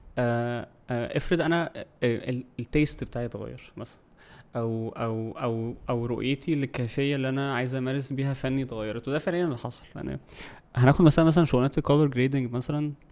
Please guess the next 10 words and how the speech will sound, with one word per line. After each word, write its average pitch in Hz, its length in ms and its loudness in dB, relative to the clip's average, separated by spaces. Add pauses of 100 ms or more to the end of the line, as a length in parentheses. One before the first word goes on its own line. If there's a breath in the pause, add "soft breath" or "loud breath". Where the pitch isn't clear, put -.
(1040)
آه، 117 460 4 (340)
mainly 180 360 6
مبنية 143 400 0
على، 151 320 0 (300)
آه، 113 400 -4 (180)
رؤية 160 400 2 (100)
وشغل 143 420 -2
ناس 131 160 -2
كتير 131 280 -6
قبلية. 113 520 -10